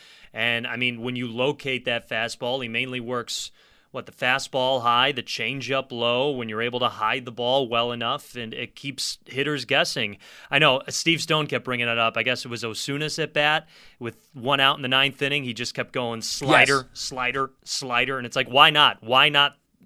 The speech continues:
Speaker 1: just keep going with it when you know he can't hit it? Um, very cool. I will also say I, I thought I was happy for Jason Benetti. I think he's been waiting for this type of game to call with this team that, I mean, he's,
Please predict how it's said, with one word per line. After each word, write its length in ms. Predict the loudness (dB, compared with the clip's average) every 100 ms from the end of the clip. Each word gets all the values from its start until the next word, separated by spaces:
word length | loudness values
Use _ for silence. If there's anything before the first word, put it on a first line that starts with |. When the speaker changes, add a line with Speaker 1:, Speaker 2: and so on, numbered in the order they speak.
| -8
Speaker 1:
just 240 | -6 -6
keep 240 | -8 -8 -2
going 260 | -2 -2
with 160 | -4 -6
it 80 | -8
when 140 | -10
you 80 | -6
know 240 | -2 -2
he 100 | -4
can't 320 | -10 -8 -8 -2
hit 160 | -2
it? 220 | -2 -6 -18 -20 -20 -20 -16 -2
Um, 440 | 2 4 2 2
very 300 | 6 8 6
cool. 200 | 4 4
I 140 | 6 6
will 220 | 8 8
also 320 | 6 4 -2
say 320 | 0 2 4
I, 180 | 4 2
I 120 | 0
thought 320 | 0 2 2 2
I 80 |
was 140 | -2 0
happy 240 | -2 -2
for 100 | -8
Jason 380 | -6 -4 -4 -6
Benetti. 440 | -4 0 2 0 -2
I 100 | -8
think 360 | -6 -6 -6 -18 -20 -14
he's 200 | -10 -6
been 200 | -4 0
waiting 400 | 2 4 2 -2
for 280 | -6 -6 -6
this 340 | -4 -4 -4
type 260 | -4 -6 -6
of 140 | -6
game 300 | -4 -4 -6
to 100 | -10
call 400 | -6 -2 -2 -2
with 300 | -6 -8 -4
this 260 | -4 -4 -8
team 400 | -8 -8 -6 -6
that, 240 | -6 -8 -16 -20 -20 -12
I 20 |
mean, 140 | -2
he's, 260 | 2 2